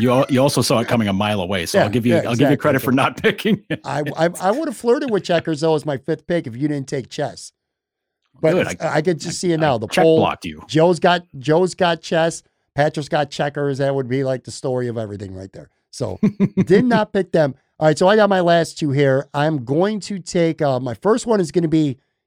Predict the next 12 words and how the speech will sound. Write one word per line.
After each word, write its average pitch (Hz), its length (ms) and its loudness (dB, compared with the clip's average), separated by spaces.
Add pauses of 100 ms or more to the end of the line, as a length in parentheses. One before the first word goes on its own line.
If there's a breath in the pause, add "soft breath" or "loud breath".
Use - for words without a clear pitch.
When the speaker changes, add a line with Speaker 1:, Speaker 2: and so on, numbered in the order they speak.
(100)
Speaker 2:
Connect 160 280 2
Four. 101 340 -6 (360)
I 127 100 -2
Speaker 1:
Nice. 127 80 0
Speaker 2:
liked 180 240 2
playing 180 220 -2
this 180 160 -2
as 175 140 -6
a 160 40 -14
kid. 170 380 -4
Simple 180 320 0
game, 165 480 -2